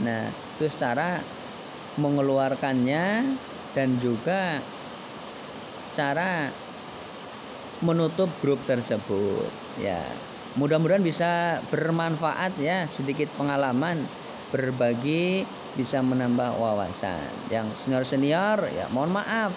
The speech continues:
ya, kalau memang ada yang kurang mohon untuk ditambahkan. Oke?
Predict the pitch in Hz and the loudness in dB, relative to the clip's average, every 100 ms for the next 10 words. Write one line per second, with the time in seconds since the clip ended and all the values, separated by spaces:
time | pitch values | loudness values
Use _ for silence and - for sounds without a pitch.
0 | - - 113 117 127 139 143 131 131 135 | -4 -4 0 0 2 2 2 2 4 4
1 | 131 139 156 190 214 262 - 120 127 143 | 4 2 2 2 2 0 -2 0 2 2
2 | 131 127 123 120 117 98 - - 95 92 | 2 2 2 2 4 2 -2 -6 -2 -2
3 | 82 82 - 98 - 175 214 240 | -4 -6 -6 -6 0 2 2 2